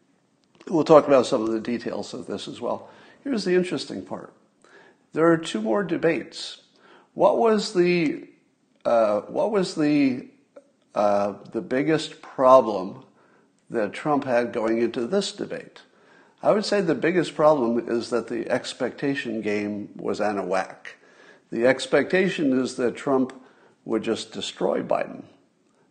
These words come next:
It didn't happen. In fact, I would say maybe his worst performance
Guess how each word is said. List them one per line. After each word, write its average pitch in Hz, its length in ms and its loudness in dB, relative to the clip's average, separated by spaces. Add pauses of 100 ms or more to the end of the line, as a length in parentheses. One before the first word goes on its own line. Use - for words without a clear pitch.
It - 140 -14
didn't 107 220 -4
happen. 120 340 -6 (1000)
In 104 140 -6
fact, 185 500 6
I 120 80 4
would 123 160 4
say 120 540 4 (800)
maybe 151 400 2
his 123 220 0
worst 110 420 -2
performance 104 800 -10